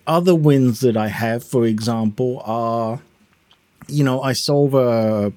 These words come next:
programming problem that helps some teammates. That's a win for me,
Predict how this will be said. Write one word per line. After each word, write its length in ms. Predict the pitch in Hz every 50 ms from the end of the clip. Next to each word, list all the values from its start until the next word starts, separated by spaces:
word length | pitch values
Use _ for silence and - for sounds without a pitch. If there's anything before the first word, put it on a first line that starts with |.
| _
programming 640 | - - 143 139 147 131 143 131 127 123 113 110 107
problem 480 | - - 127 117 107 113 110 110 117
that 180 | 113 110 110 -
helps 400 | - - 127 123 123 120 - -
some 460 | - - - - - - 113 104 104
teammates. 680 | - - - 151 143 120 113 107 95 90 87 - -
That's 300 | - 135 135 147 151 -
a 40 | 151
win 360 | 139 131 151 156 160 151 139
for 120 | - 113 101
me, 300 | 98 90 82 78 76